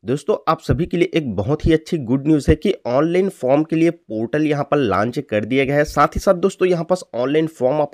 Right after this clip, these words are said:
कैसे भर पाएंगे, इसकी जानकारी इस वीडियो में देंगे। इसी के साथ दोस्तों, एक बहुत ही अच्छी गुड न्यूज़ है कि यहाँ पर विवाह प्रमाण पत्र जो जरूरी किया गया था, अब वो आपका जरूरी नहीं है। आप विवाह प्रमाण पत्र के जगह में और भी अन्य दस्तावेज दे सकते हैं।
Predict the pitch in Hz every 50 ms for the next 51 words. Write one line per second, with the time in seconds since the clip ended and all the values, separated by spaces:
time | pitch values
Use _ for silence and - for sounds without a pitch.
0 | _ - 101 104 - - 139 127 143 135 - 135 135 143 151 160 - - - -
1 | - 147 139 143 147 147 - 135 139 135 147 - - 131 127 127 143 143 139 127
2 | 143 139 165 190 - - - - - 156 - 190 - 196 - 190 180 170 180 -
3 | - 196 - - 160 160 - 151 113 110 107 123 147 147 - 165 156 151 151 -
4 | 156 139 139 147 147 151 151 147 147 151 147 - 202 240 - - - - _ 135
5 | 139 151 - 202 196 185 165 151 120 131 135 156 175 - - 160 143 131 139 147
6 | 147 - 160 - 170 160 160 143 135 156 160 139 117 127 113 113 117 113 160 160
7 | - _ - 110 120 131 143 143 156 151 147 - 175 - - - - 190 - 160
8 | 160 143 139 160 208 - - - 127 - - - 170 165 135 123 123 117 113 110
9 | 120 160 165 127 113 95 95 110 147 165 165 175 175 - - 147 160 160 - 175
10 | 170 135 147 165 180 208 - 185 165 160 160 160 160 - 156 - - 147 151 151
11 | - 151 139 135 127 - 143 143 160 165 - - - 117 127 139 135 139 - -
12 | - 139 151 151 156 143 117 104 104 - - - 101 98 117 143 139 127 113 85
13 | - 101 117 - - 139 - - 151 165 190